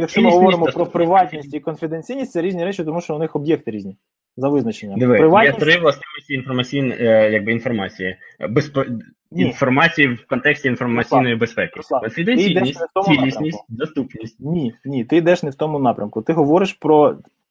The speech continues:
Speaker 2: pillars of information security. Якщо ми говоримо про
Speaker 1: Да.
Speaker 2: інформацію, вона може бути секретною, правильно? Коли до неї обмежений авторизований доступ. І ось ця секретність
Speaker 1: Ну, це
Speaker 2: інформації
Speaker 1: також секретна, ну, окей.
Speaker 2: в контексті приватної особи називається приватністю, а в контексті бізнес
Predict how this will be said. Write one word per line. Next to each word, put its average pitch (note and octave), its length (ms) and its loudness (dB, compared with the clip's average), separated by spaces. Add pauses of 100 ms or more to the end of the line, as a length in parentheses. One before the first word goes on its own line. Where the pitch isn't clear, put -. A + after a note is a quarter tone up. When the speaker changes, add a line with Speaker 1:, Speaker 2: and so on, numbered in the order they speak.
(100)
Speaker 2:
pillars F#3+ 340 4
of D3 120 -2
information D3 480 -6
security. A#2+ 400 -8
Якщо A#2+ 220 -8
ми G#3+ 60 -2
говоримо F3 320 2
про D#3 100 -2
Speaker 1:
Да. - 20 0
Speaker 2:
інформацію, E3 560 -2
вона D#3+ 160 -2
може G#3 180 0
бути D#3+ 220 -4
секретною, G#2 560 -6
правильно? D3+ 320 -6 (380)
Коли C#3 160 -2
до C3 120 -2
неї F#3 300 -2
обмежений C#3 400 -2
авторизований B2 500 -2
доступ. - 280 -8 (260)
І C3 60 -2
ось C#3 120 -2
ця D#3+ 120 2
секретність A3 460 0
Speaker 1:
Ну, - 40 -12
це A3 60 0
Speaker 2:
інформації E3+ 540 2
Speaker 1:
також A3+ 80 -6 (100)
секретна, B2+ 320 -2 (120)
ну, - 80 -8
окей. - 200 -16
Speaker 2:
в - 40 -14
контексті F3+ 500 0
приватної E3 480 2
особи G3+ 320 0
називається D#3 480 0
приватністю, D3+ 680 -2
а C#3+ 40 -4
в D3 100 -8
контексті C#3 800 -4 (440)
бізнес C3+ 600 -2